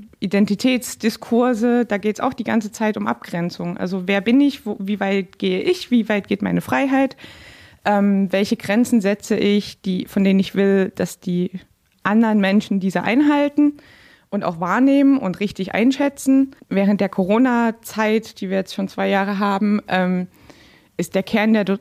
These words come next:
der Diskussion ja auch immer die Grenze, wie weit geht meine Freiheit und wo fängt die der anderen Leute an? Wie viel Verantwortung habe ich für die Freiheit, die hinter meiner Grenze liegt sozusagen und wo ist die? Genau.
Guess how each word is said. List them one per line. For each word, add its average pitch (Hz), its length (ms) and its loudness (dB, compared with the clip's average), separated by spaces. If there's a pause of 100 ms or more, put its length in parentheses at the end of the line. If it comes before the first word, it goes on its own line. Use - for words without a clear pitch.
(120)
der 185 480 -2
Diskussion 196 580 0
ja 190 160 2
auch 233 180 0
immer 233 200 2
die 190 100 0
Grenze, 247 640 0
wie 208 140 4
weit 220 160 0
geht 220 140 -2
meine 196 240 2
Freiheit 311 840 -2
und 214 380 2
wo 226 80 2
fängt 214 300 0
die 202 200 0
der 175 200 0
anderen 302 280 4
Leute 294 360 0
an? 285 220 4
Wie 233 100 4
viel 226 160 -2
Verantwortung 208 640 -2
habe 208 180 -2
ich 220 140 -4
für 214 160 -6
die 202 140 -4
Freiheit, 202 500 -4
die 190 100 -6
hinter 262 340 2
meiner 233 320 0
Grenze 277 400 0
liegt 269 280 0
sozusagen 269 580 0
und 214 180 0
wo 196 120 -2
ist - 240 -4
die? 359 240 2
Genau. 247 420 2